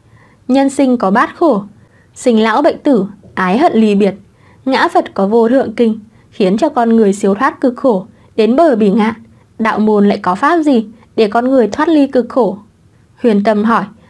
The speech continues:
lần thứ hai đặt câu hỏi. Lục Trường Sinh không chút nghĩ ngợi đáp. Tự nhiên trí pháp.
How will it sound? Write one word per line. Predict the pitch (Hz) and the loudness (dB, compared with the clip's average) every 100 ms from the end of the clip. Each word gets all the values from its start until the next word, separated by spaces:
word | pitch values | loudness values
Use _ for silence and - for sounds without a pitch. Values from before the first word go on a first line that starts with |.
| - | -4
lần | 254 247 | -2 0
thứ | 262 | 0
hai | 277 330 254 | 2 0 0
đặt | 233 208 | -2 -2
câu | 208 | -2
hỏi. | 220 220 190 - _ _ _ | 0 0 -4 -10 _ _ _
Lục | - 226 | -2 -2
Trường | 220 202 | 0 -2
Sinh | 202 220 | 0 -2
không | 208 202 | -2 -2
chút | 202 320 | 0 -2
nghĩ | 302 277 | 0 0
ngợi | 339 269 | 2 2
đáp. | 240 311 - _ _ _ _ _ _ _ - | 0 -2 -6 _ _ _ _ _ _ _ -4
Tự | 262 | 0
nhiên | 220 233 226 | 2 2 2
trí | 214 214 | 0 -4
pháp. | 208 302 | -2 -4